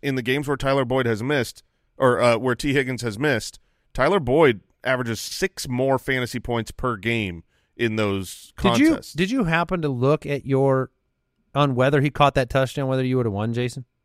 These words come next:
Speaker 1: Uh, I have not. <laughs> I have not looked.
Speaker 2: I
Speaker 1: My
Speaker 2: think,
Speaker 1: heart
Speaker 2: no, you
Speaker 1: can't
Speaker 2: would, you would,
Speaker 1: handle it.
Speaker 2: you would have,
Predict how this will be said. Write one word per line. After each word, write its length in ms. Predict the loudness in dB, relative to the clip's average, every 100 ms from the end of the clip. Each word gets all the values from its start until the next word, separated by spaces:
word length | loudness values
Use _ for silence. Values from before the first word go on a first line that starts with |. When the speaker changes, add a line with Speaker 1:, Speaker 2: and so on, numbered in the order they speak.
| _ _ _ _ _ _ _ _ _ _ _ -2
Speaker 1:
Uh, 240 | 2 2 4
I 160 | 2
have 200 | 2 -2
not. 340 | -2 -2 -4 -10
<laughs> 60 | -8
I 100 | -6
have 180 | -4 -2
not 240 | -2 0
looked. 240 | -4 -2
Speaker 2:
I 80 | 0
Speaker 1:
My 100 | 2
Speaker 2:
think, 120 | 4
Speaker 1:
heart 100 | 6
Speaker 2:
no, 100 | 6
you 160 | 6 6
Speaker 1:
can't 140 | 2 2
Speaker 2:
would, 40 |
you 80 | 2
would, 60 | 2
Speaker 1:
handle 120 | 0
it. 40 |
Speaker 2:
you 100 | 0
would 120 | 2
have, 280 | 0 -2 -6